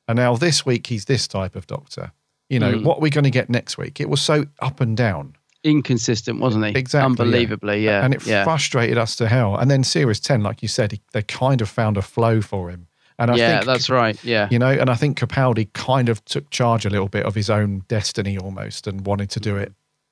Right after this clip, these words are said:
Speaker 1: a certain way. And I feel like we're going through the motions a little bit with these, with, with Capaldi and Jodie.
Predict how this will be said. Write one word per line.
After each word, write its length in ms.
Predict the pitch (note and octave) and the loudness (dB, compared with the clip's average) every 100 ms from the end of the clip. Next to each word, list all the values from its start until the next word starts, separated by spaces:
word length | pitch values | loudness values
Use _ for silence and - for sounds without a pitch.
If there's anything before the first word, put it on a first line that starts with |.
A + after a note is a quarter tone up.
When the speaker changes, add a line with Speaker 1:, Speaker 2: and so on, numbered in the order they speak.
| - | -10
Speaker 1:
a 40 | |
certain 400 | A2 - G#2 G2+ | -6 -2 -2 0
way. 340 | G#2 G#2 E2+ F2+ _ _ _ _ _ _ _ _ - | -2 -2 -4 -14 _ _ _ _ _ _ _ _ -2
And 120 | B2 | 0
I 80 | A#2+ | 2
feel 280 | - D3+ | 2 2
like 280 | B2 A#2 - - _ _ _ _ | 4 2 -2 -12 _ _ _ _
we're 220 | A#2+ B2 - | -4 -4 0
going 340 | C3+ C#3+ C#3 | 2 4 4
through 300 | A#2 - C3+ | 2 0 0
the 100 | A#2 | 2
motions 520 | A2+ A#2+ B2 - G#2 G2+ | 2 2 2 2 0 2
a 60 | |
little 240 | G2+ G#2 G2+ | 0 0 -2
bit 260 | G2 - _ _ _ _ _ | -4 -6 _ _ _ _ _
with 260 | C#3 A2+ G2+ | -6 -4 -2
these, 400 | G#2+ G2+ F#2+ - _ | -2 -2 -4 -12 _
with, 240 | A#2+ - | -6 -4
with 180 | - A#2 | -2 -2
Capaldi 520 | A#2 - B2 A2 G#2+ | -2 0 0 0 0
and 180 | - A2+ | 0 0
Jodie. 440 | G#2 A2+ G#2 F#2+ | 2 2 2 -2